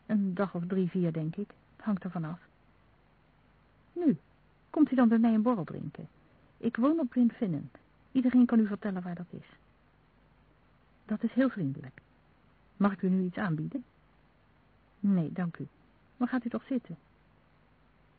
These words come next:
Vlaanderen voldeed aan zijn verzoek. Hoewel hij dan niets te drinken wilde hebben, scheen Tomlinson geen haast te hebben.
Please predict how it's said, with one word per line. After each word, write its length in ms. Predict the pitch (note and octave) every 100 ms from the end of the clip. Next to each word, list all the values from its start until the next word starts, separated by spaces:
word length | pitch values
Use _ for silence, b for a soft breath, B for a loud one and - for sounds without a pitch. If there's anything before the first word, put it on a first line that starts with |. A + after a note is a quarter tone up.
| _ _ _ _ _
Vlaanderen 400 | - F#3+ F#3 F3+
voldeed 380 | - E3+ D#3+ D#3+
aan 140 | E3+
zijn 140 | D#3+ F3+
verzoek. 420 | F#3 - - - _ _ _ _ _ _ _ _
Hoewel 200 | - D#4+
hij 100 | C#4+
dan 160 | B3+ A#3+
niets 200 | B3 -
te 80 | -
drinken 360 | E3 G3 A3+
wilde 220 | A3+ A3 A3+
hebben, 320 | B3 E4+ D4+
scheen 280 | - C4+ -
Tomlinson 560 | A#3 F#3+ F#3+ - B3+
geen 220 | - A3+
haast 320 | G#3 B3 G3+ -
te 60 |
hebben. 300 | E3 D#3 D#3+